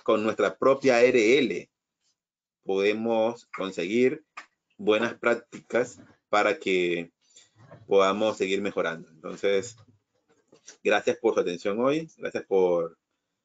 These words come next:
estar siempre conectados, gracias por el esfuerzo que, que vienen haciendo. Nos vemos el próximo jueves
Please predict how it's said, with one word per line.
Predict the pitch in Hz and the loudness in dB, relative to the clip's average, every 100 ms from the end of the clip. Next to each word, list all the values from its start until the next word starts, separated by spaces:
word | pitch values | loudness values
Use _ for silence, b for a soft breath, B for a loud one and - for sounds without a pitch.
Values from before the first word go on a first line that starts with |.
| _ _ | _ _
estar | - 98 98 | -6 -2 -2
siempre | 110 104 113 | -2 -2 0
conectados, | 101 90 82 - 120 127 131 123 | 0 -2 -4 -2 2 2 0 -2
gracias | - 104 - - | -6 -6 -14 -6
por | 90 85 82 _ _ _ _ - | -2 -2 -6 _ _ _ _ -14
el | 90 92 | -4 -4
esfuerzo | - 113 110 110 | -2 0 0 0
que, | - | -4
que | - | -2
vienen | 95 107 101 | 0 0 -2
haciendo. | - 123 123 135 - _ _ - | -2 0 2 0 -2 _ _ -6
Nos | 104 92 95 | -4 -4 2
vemos | 113 117 120 120 120 - | 2 4 4 4 2 0
el | 104 92 _ | -4 -4 _
próximo | 117 123 - 120 110 | 2 2 2 -6 -4
jueves | 101 123 127 123 127 127 - | 2 4 4 4 2 -2 -12